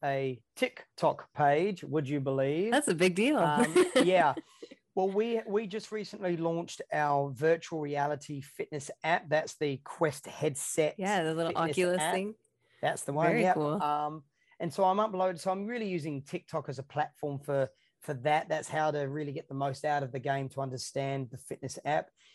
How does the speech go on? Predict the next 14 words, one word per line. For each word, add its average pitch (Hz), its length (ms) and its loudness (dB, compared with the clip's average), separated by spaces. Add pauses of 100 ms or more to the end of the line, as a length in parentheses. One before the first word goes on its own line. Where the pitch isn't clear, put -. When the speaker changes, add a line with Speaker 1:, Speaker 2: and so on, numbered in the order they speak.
(140)
Speaker 1:
And 147 100 -2
then 151 140 0
my 139 280 2
Instagram 147 600 0
page 139 400 2
is 131 260 -8
Everything 135 480 -2
Dan 127 280 -2
Cohen. 127 300 -6
And 120 120 -12
so 127 240 -8 (720)
I 147 80 2
think 180 200 2
that, 147 180 2